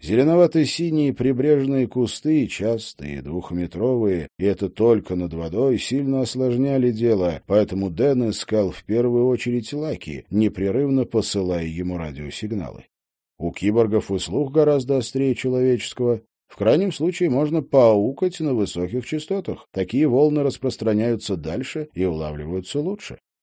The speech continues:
Но Лаки словно провалился сквозь землю вместе со всеми остальными. Тед тоже нахмурился. Все рыбальни стояли вдоль берега,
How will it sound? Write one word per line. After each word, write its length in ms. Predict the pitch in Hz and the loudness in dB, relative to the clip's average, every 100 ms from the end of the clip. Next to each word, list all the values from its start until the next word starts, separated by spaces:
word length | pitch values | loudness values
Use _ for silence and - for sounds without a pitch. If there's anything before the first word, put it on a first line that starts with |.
| _ | _
Но 240 | - 92 90 | -4 -2 0
Лаки 500 | 80 95 147 - - | -2 -4 -6 -6 -8
словно 520 | - 139 143 151 156 | -4 0 0 0 -4
провалился 1000 | 151 143 147 135 113 107 131 147 - 156 | -2 2 4 6 6 4 0 -2 -6 -6
сквозь 460 | - 131 135 139 | -4 0 2 2
землю 540 | 113 104 123 135 151 147 | 2 4 4 4 2 2
вместе 640 | 127 113 98 101 - 131 | 2 2 2 -2 -6 -10
со 220 | 131 147 151 | -8 -10 -10
всеми 400 | - 78 71 76 | -10 -8 -8 -8
остальными. 760 | 85 - 123 104 64 52 - - _ _ _ _ _ _ _ | -10 -8 -6 -4 -6 -10 -12 -18 _ _ _ _ _ _ _
Тед 300 | - 107 107 | -2 0 -2
тоже 320 | - 170 104 123 | 2 2 4 2
нахмурился. 760 | 147 170 160 87 120 71 64 _ _ _ _ | -2 -2 -2 -2 -6 -12 -14 _ _ _ _
Все 300 | - - 127 | -6 0 2
рыбальни 540 | 117 101 113 143 139 | 2 2 2 4 2
стояли 480 | - - 92 117 123 | 0 -2 2 2 2
вдоль 320 | 92 87 85 | 0 -2 -6
берега, 540 | 67 71 73 87 123 | -6 -10 -8 -6 -6